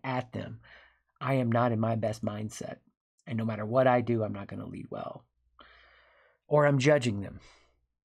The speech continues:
I think I know the motive. I know why they did this. Here's the problem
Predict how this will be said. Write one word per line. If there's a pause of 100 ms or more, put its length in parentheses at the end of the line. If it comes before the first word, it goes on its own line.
(720)
I
think
I
know
the
motive. (300)
I
know
why
they
did
this. (600)
Here's
the
problem